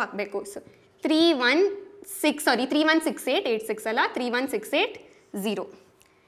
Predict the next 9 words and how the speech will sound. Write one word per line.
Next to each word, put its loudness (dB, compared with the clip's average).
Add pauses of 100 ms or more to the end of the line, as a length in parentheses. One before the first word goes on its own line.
(300)
ಆ್ಯಡ್ 12
ಮಾಡೋಣ 8
ಫಸ್ಟು, -2
ತ್ರೀ 0 (120)
ಒನ್ -2
ಸಿಕ್ಸ್ -4
ಏಟ್ 2
ಜೀರೋ 0 (100)
ಪ್ಲಸ್, 2